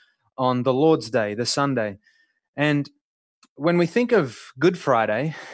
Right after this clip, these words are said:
we think of the cross, and so we think of redemption. Redemption. One thing that marks a Christian between a non-Christian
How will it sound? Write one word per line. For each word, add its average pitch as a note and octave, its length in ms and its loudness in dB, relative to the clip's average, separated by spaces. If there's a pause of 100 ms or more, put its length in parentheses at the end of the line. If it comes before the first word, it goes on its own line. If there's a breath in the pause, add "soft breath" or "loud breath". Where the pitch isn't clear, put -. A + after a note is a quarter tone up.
(260 loud breath)
we C#3+ 220 -2
think F3+ 280 -4
of D3 120 -2
the D#3+ 60 -2
cross, A#2 560 0
and C3 220 -6
so C3 320 0
we B2+ 140 -4
think B2 280 -8
of A2 180 -8
redemption. B2 720 -4 (760)
Redemption. B2 640 -4 (1000 soft breath)
One F3+ 200 2
thing G3 220 2
that D3 200 2 (540)
marks D3 760 -2 (200)
a B2 100 -6
Christian C3 800 -2
between C3 480 -4
a B2 60 0
non-Christian B2+ 840 -2